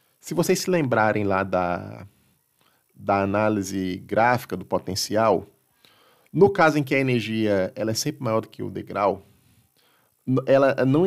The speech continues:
não existe região proibida para a partícula. Então, a partícula, ela sempre vai passar para,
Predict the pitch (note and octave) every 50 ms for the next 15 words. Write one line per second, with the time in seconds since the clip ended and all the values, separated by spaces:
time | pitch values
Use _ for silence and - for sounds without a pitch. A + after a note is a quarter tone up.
0 | F#3 D3+ E3 F3 F3 C3 C#3 E3 F3 - - F3 E3+ D#3+ C3+ C#3 C#3 C3+ A#2+ B2+
1 | B2+ B2+ C3 C3+ C3 B2+ A#2+ A2+ A2+ A2+ A#2 - - A#2 A#2+ A#2+ C3 B2+ C3 C3+
2 | - - - G#2 G#2 - B2 B2 - C3 B2+ - C3+ B2+ - B2+ A#2+ A#2 A2 -
3 | - - D#3 F3+ - C#3 B2+ B2+ B2+ C3 C#3+ C3+ B2+ - - G#2+ G#2+ - _ G2
4 | F#2+ F#2+ G2+ F#2+ F#2 F#2 F#2 F2+ F#2